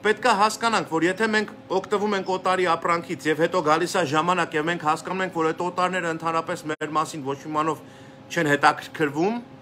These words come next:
թե մեր գլխին կասետային ռումբ ա նետվում, թե ֆոսֆորային ռումբ և այլն, և այլն, թքած ունեն այդ ամեն ինչի վրա, ը, ուրեմն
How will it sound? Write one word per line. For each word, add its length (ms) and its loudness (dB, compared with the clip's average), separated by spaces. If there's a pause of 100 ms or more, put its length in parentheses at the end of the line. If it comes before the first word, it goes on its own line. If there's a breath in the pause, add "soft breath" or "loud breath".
(460)
թե 120 6 (100)
մեր 180 4
գլխին 400 2
կասետային 640 2
ռումբ 240 0
ա 100 6 (140)
նետվում, 380 -2 (100)
թե 100 2 (380 loud breath)
ֆոսֆորային 640 2
ռումբ 240 0
և 160 0
այլն, 200 0
և 100 0
այլն, 100 -6
թքած 400 -4
ունեն 140 -2
այդ 160 -6
ամեն 240 -2
ինչի 180 -10
վրա, 160 0 (1500 loud breath)
ը, 200 -2 (600)
ուրեմն 320 2